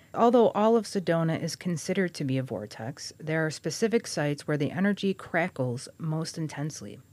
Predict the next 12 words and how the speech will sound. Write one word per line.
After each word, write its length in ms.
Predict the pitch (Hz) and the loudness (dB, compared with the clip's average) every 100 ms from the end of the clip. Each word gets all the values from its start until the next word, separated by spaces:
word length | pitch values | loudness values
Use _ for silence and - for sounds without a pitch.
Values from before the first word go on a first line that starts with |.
| - | -14
The 80 | 139 | -10
four 260 | - 220 | 4 6
best-known 540 | 214 208 - 208 196 196 | 6 2 4 4 4 2
Sedona 600 | - 156 180 190 180 - | -2 0 2 4 2 -2
vortexes 680 | 165 190 202 180 175 190 180 | -2 0 0 -4 -4 -4 -2
are 120 | 151 | -2
found 360 | - 165 165 170 | 0 -2 0 -2
at 160 | 147 - | -4 -4
Airport 460 | 156 143 - 202 165 | -6 -2 0 0 0
Mesa, 540 | 147 135 - 135 202 - _ _ - | -2 -2 -4 -4 -6 -8 _ _ -6
Cathedral 540 | 160 - 202 226 233 | -2 2 4 4 4
Rock, 440 | 175 131 127 - | 2 2 0 -4